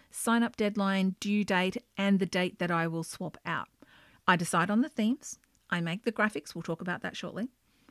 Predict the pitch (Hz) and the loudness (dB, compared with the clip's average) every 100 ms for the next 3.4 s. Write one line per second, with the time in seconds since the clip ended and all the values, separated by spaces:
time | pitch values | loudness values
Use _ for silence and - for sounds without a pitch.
0 | _ - 175 170 165 165 - 190 185 190 | _ 4 4 4 2 -2 -2 0 0 -4
1 | - 185 202 - - 214 226 269 339 _ | 0 2 2 0 -4 2 2 2 0 _
2 | - - - 170 175 190 170 170 180 190 | -20 -20 -4 -2 -2 -2 -2 -2 -4 -2
3 | 233 262 330 - | -2 -2 -2 -6